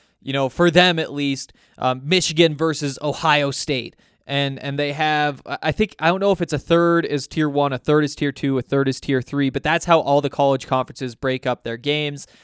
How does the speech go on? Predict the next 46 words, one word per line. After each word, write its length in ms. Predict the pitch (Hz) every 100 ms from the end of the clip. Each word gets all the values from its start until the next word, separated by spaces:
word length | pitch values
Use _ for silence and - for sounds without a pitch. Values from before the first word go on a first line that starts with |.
| _
And 100 | 139
so 140 | 139 135
they'll 120 | 123
sell 260 | - 160
the 80 | 139
tier 320 | - 180 175
one 260 | 156 175 208
rights 260 | 190 175 -
somewhere 240 | 143 139
else, 300 | 175 175 170
tier 240 | - 156
two 260 | 147 190 180
somewhere, 380 | - 165 156 143
tier 280 | - 160 147
three, 500 | - 160 156 147 - _ _
um, 480 | 135 131 123 120 107 _ _
well, 200 | 160 147
so 200 | - 180
far, 340 | - 208 190
we've 180 | 151 139
mostly 300 | 170 185 160
seen 180 | - 156
them 120 | 139
keep 220 | - 160
them 120 | 143
for 100 | 131
themselves, 540 | 127 123 185 180 147 - - _
except 400 | - 156 - 226
that 120 | 214 202
the 80 |
Big 200 | 170 175
Ten 200 | - 170
partnership 580 | 147 202 180 165 160 143 _ _
is, 460 | 175 185 180 160 - _ _ _ - 139 135 123 - 135 135 135 147
or 120 | 160
the 100 | 151
Big 160 | 190 190
Ten 180 | 196 170
network 320 | 170 175 -
is 200 | 170 160
this 160 | 160
partnership 480 | - 165 156 151 156
between 240 | 127 147 139
the 60 |
Big 240 | 127 147 135
Ten 320 | 143 139